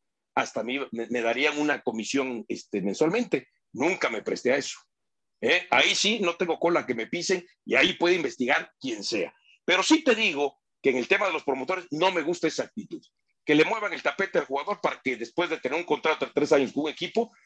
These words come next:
al siguiente año lo quieran colocar en otro. Para todo el mundo llevarse su tajada. Esa es una forma, creo, inmoral de comportarse. Una conducta también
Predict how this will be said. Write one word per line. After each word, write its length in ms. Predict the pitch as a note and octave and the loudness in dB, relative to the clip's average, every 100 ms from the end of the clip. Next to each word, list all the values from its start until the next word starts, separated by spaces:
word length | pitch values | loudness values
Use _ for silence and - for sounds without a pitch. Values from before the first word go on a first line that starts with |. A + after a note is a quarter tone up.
| _ _ | _ _
al 140 | B2+ | -4
siguiente 400 | - C3 F3 E3+ | -2 2 2 2
año 160 | F3 F3 | 0 0
lo 100 | C#3 | -2
quieran 220 | D3+ D3 | 0 -2
colocar 360 | C3 A2+ B2 B2 | -2 -4 -2 -2
en 80 | G2 | -4
otro. 220 | F2 - _ _ - | -10 -12 _ _ 0
Para 240 | C#3+ C#3+ | 0 2
todo 160 | - F3 | -2 -2
el 60 | |
mundo 180 | E3+ E3+ | -4 -2
llevarse 340 | B2+ B2 C3+ | 0 0 -2
su 140 | B2 - | -6 -6
tajada. 440 | F2 - D2+ - - _ - | -6 -4 -6 -6 -18 _ 6
Esa 280 | A3+ A3+ | 8 8
es 100 | F#3 | 4
una 200 | G3+ G3 | 4 2
forma, 480 | - F3 F3+ F3 G#3+ - _ _ - | 4 2 2 2 -2 -4 _ _ 0
creo, 280 | D3+ F#3 E3+ | 4 4 2
inmoral 540 | G3+ F3 E3 D#3+ F3 G#3+ C4 | 0 0 2 4 6 6 2
de 160 | E3 D#3+ | -4 -4
comportarse. 680 | C#3 C3 B2+ - G2 E2+ A2 | -4 -4 -6 -2 -2 -2 0
Una 200 | E3 G#3 | 2 2
conducta 600 | D#3+ D3 C3+ G3+ - F#3 | 2 -4 -2 -2 -2 -2
también 500 | D3 C3+ E3 A3+ B3 | -2 0 2 2 0